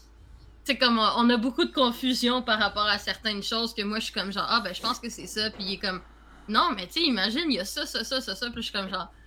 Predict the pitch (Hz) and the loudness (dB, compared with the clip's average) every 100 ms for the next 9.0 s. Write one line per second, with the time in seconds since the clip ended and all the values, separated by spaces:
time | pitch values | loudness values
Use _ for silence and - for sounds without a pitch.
0 | - - 220 240 214 202 196 220 220 196 | -20 -4 2 2 2 -4 0 0 0 -4
1 | 196 220 196 - - - 269 269 226 202 | -2 -2 -2 -2 -2 0 0 4 4 4
2 | 202 196 240 247 254 392 240 - - 294 | 2 2 0 2 2 2 0 0 -4 -6
3 | - 220 220 - 208 233 233 226 190 208 | -4 -4 -6 -4 -2 0 0 -2 0 2
4 | 220 202 196 214 214 208 196 190 190 254 | 2 0 -4 -6 -4 -4 -4 -4 -4 -6
5 | - - - - - 190 190 190 180 175 | -6 -18 -20 -20 -20 -4 0 4 6 6
6 | 175 170 175 - 233 214 226 202 185 180 | 4 2 -2 -2 0 2 2 2 2 2
7 | 208 214 262 233 - 233 - 254 247 208 | 0 0 0 -2 -4 -8 -2 -2 0 -2
8 | 202 185 185 196 208 196 226 202 185 | -2 -4 -6 -6 -6 -4 -4 -2 -4